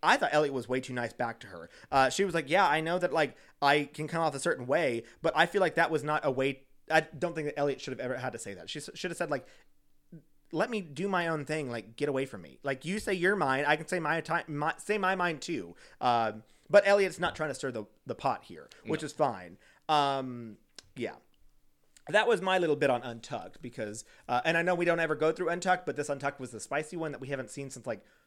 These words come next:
Speaker 1: season nine, season two, like, some of the best, like, Untucked moments.
Speaker 2: I'd say this is, um,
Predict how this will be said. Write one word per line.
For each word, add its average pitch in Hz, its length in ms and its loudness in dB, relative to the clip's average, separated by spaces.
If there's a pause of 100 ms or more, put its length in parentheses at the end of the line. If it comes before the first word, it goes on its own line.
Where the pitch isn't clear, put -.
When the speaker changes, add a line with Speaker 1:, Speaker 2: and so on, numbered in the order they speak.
(300)
Speaker 1:
season 120 760 -8
nine, 127 460 -2
season 127 380 -8
two, 127 480 -4
like, 113 180 -4
some 156 80 0
of 151 80 -2
the 135 60 -4
best, 139 340 0
like, 127 240 2 (260)
Untucked 151 480 4
moments. 147 600 0
Speaker 2:
I'd - 60 -10
say - 20 -10
this 120 240 -8
is, 104 340 -8
um, 90 460 -6